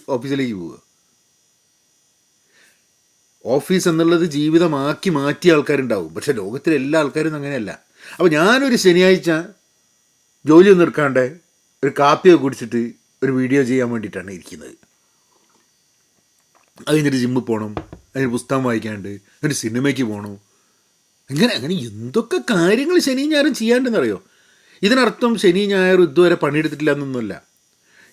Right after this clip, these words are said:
ചിലപ്പോൾ കമ്പനികളിൽ ആവശ്യമായിട്ടുള്ളൊരു അവസരം വന്നു കഴിഞ്ഞിട്ടുണ്ടെങ്കിൽ, അങ്ങനത്തെ ഒരു, ഏഹ്, ഒരു പ്രോജക്റ്റ് ഉണ്ട്, എന്തെങ്കിലും ഒരു ഡെഡ് ലൈൻ ഉണ്ട്, നമുക്ക് വർക്ക് ചെയ്യേണ്ട ആവശ്യമുണ്ടെന്നുണ്ടെങ്കിൽ ചില സമയത്ത് ഓഫീസിൽ പോയിട്ട് വർക്ക് ചെയ്തിട്ടുണ്ട്, ചില സമയത്ത്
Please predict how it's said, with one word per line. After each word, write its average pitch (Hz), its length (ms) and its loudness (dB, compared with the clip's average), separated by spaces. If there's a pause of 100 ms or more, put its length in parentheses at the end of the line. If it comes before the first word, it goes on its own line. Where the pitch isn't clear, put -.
ചിലപ്പോൾ - 380 0 (180)
കമ്പനികളിൽ 196 540 2
ആവശ്യമായിട്ടുള്ളൊരു 165 1040 0
അവസരം 165 320 -4
വന്നു 151 220 -6
കഴിഞ്ഞിട്ടുണ്ടെങ്കിൽ, 147 420 -4
അങ്ങനത്തെ 139 260 -4
ഒരു, 143 100 -2 (380)
ഏഹ്, 131 200 0
ഒരു 135 80 0
പ്രോജക്റ്റ് 135 500 -2
ഉണ്ട്, 127 200 0 (120)
എന്തെങ്കിലും 127 360 0
ഒരു 127 140 0 (180)
ഡെഡ് 117 220 -2
ലൈൻ 123 180 2
ഉണ്ട്, 123 300 -4
നമുക്ക് 120 260 -6
വർക്ക് 120 240 -6
ചെയ്യേണ്ട 120 220 -2
ആവശ്യമുണ്ടെന്നുണ്ടെങ്കിൽ 113 760 -6 (280)
ചില 123 140 -2
സമയത്ത് 123 320 -2
ഓഫീസിൽ 110 320 -8
പോയിട്ട് 151 240 0
വർക്ക് 147 240 0
ചെയ്തിട്ടുണ്ട്, 143 380 -6
ചില 117 140 -2
സമയത്ത് 107 480 -8